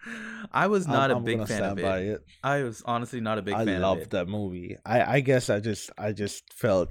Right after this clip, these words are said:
Speaker 2: what the Hulk was feeling at the time.
Speaker 1: Yeah.
Speaker 2: Maybe, I don't know,
Speaker 1: <laughs>
Speaker 2: man. Big bulky dude, you know?
Speaker 1: Yeah.
Speaker 2: <laughs>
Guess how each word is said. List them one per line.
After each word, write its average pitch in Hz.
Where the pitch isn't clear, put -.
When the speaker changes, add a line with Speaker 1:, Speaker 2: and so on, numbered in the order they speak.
Speaker 2:
what 95
the 101
Hulk 87
was 104
feeling 104
at 101
the 110
time. 107
Speaker 1:
Yeah. 120
Speaker 2:
Maybe, 107
I 98
don't 120
know, 135
Speaker 1:
<laughs> 123
Speaker 2:
man. 104
Big 131
bulky 143
dude, 139
you 147
know? 160
Speaker 1:
Yeah. 147
Speaker 2:
<laughs> 185